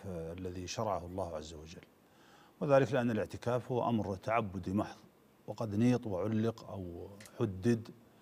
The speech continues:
بالمساجد. ولكن يعني من، آه، يعني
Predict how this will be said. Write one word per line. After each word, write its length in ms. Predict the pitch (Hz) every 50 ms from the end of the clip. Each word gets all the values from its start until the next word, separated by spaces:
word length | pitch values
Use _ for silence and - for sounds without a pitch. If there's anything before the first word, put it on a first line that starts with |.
| - - - - - - - - - - - - - 101
بالمساجد. 1040 | 104 104 101 98 98 98 95 92 101 107 104 98 - - 113 101 92 82 80 73 - - - - - - - - _ - - _ _ - - - - - - - - - - - _ - - - -
ولكن 580 | - 127 131 151 160 160 - - 170 175 185 190 - - - - - - - - - - - - - - _ - _ _ - _ _ - - - -
يعني 140 | 104 110 117
من، 460 | 117 127 147 160 170 165 156 147 - - - -
آه، 680 | - 104 117 120 120 113 113 113 107 101 95 82 78 - - - - - - - - - - 104 98 -
يعني 480 | 135 107 92 90 92 95 95 95 95